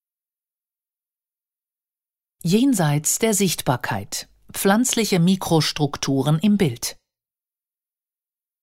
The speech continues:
In der Darstellung pflanzlicher Mikrostrukturen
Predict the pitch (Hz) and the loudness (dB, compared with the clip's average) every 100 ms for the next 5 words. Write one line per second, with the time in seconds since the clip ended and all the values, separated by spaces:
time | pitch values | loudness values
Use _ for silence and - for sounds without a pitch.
0 | _ _ _ _ _ - 220 214 214 226 | _ _ _ _ _ 2 4 4 4 2
1 | 269 - 233 208 196 - 156 180 - 175 | 2 0 2 4 2 2 2 2 2 2
2 | 156 147 185 - 147 - - 120 - 135 | 4 4 2 2 0 2 -4 -6 -4 0
3 | 135 156 | 2 2